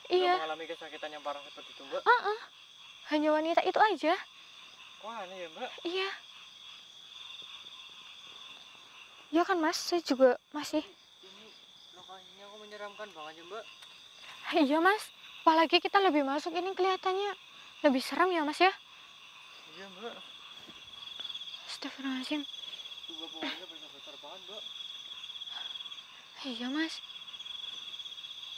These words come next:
Speaker 1: Ini juga di depan tuh, Mas. Itu tinggi banget pohonnya, Mas. Astagfirullahaladzim.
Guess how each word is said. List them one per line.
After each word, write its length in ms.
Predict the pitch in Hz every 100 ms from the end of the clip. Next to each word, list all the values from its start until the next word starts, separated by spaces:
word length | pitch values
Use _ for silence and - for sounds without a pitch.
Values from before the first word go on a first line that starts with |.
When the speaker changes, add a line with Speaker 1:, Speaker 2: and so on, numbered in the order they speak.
| - 165 - - - - - -
Speaker 1:
Ini 120 | 277 302
juga 300 | 269 233 262
di 80 | 240
depan 320 | 233 - 285
tuh, 100 | 262 226
Mas. 160 | 208 - - - - - - - - - -
Itu 80 | 311
tinggi 240 | 330 285 233
banget 240 | 226 269
pohonnya, 340 | - 269 254 277
Mas. 160 | 311 311 - - -
Astagfirullahaladzim. 520 | 262 - 233 233 254